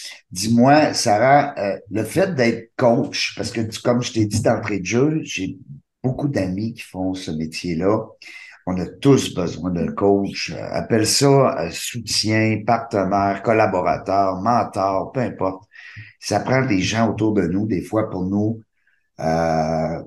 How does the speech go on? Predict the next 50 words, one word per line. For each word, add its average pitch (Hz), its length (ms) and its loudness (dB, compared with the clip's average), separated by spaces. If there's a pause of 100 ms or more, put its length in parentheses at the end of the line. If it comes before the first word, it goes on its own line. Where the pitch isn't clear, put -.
pour 101 140 -4
nous, 104 360 2
euh, 95 200 0 (420)
pour 104 140 0
nous 135 120 8
ramener, 135 600 4
hein, 117 200 0
pour 110 140 -6
nous 120 140 0
questionner, 127 600 0
pour 110 160 -6
nous 107 100 -4
mettre 139 240 -2
en 117 120 -4
question, 107 460 -4
des 90 140 -2
fois, 101 240 0
remettre 104 340 -2
en 95 80 -4
question - 360 -6 (540)
certaines 107 420 0
stratégies 92 520 -2
dans 110 120 2
notre 101 200 -2
entreprise. 95 580 -2 (400)
Euh, 117 320 6
des, 117 140 2
on 117 200 0
appelle 101 220 -4
ça 127 120 0
des 107 280 -2
yeux 110 80 2
externes, 127 420 0
hein, 127 120 -2
des 104 220 -6
éléments 101 200 -2
externes. 123 360 0
Tu 139 40 -2
sais, 135 60 4
on 120 100 4
parlait 113 240 4
de 120 60 0
la 117 100 4
girafe, 101 500 -2
il 110 40 -6
y - 20 -2
a 104 40 -2
un 104 60 -4
grand 107 360 0
cou. 214 260 -4